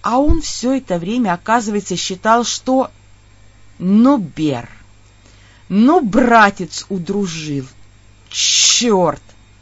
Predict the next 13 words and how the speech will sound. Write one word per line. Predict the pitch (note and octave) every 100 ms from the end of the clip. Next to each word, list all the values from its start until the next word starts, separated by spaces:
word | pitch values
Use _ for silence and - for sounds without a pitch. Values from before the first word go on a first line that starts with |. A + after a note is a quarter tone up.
| _ _ - -
Ну, | G#3+ A3+
ты | - G#3
у |
меня | G3+ F#3
скоро | - F3+ F3
дошутишься. | F3 E3+ - C3 C3+ - - A2 A2+ - _ G#2 G#2+ _ _ _ _ _ _ - - - - -
Мои | F3 A#3 C#4+
пальцы | D4 D4+ D4+ - G#3
сами | - G#3+ A#3
собой | - G#3+ A#3+
сжались | F#3 G3 G3 F#3+
в |
кулаки. | - F#3+ G3 - D#3